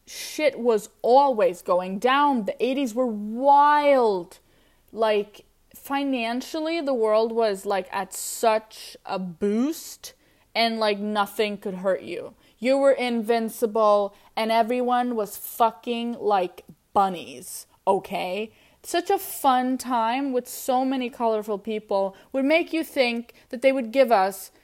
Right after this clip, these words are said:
you know, cool, hot girl, hot boy names. No! Absolutely not! literally not. So my name's, fucking, my friend's name is Hannah, right?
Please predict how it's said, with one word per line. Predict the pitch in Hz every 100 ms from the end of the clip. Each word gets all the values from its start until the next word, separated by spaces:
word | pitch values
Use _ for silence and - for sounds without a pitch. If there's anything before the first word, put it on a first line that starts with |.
| _
you | 285
know, | 262 190 -
cool, | - - 269 247 254 285 311 - _
hot | - - 247 247 247 -
girl, | 226 226 220
hot | - 226 190 190 _
boy | 196 185 190
names. | 226 302 330 339 311 208 151 - - _ _ _ _ _ _ -
No! | 370 480 523 480 403 349 170 _ _ _ _ _ _ _ _ -
Absolutely | 339 359 349 - 349 330 339 285 311
not! | 302 311 302 226 - - - _ _ _ _ _ _ _ _ _ _ _ _ -
literally | 277 349 359 339 302 269
not. | 254 196 170 - - -
So | - 285
my | 269 285 277
name's, | 254 285 302 285 269 - 233 247
fucking, | 277 277 247
my | 240
friend's | - 269 262 247
name | 247
is | 202 -
Hannah, | 233 180
right? | 180 185 190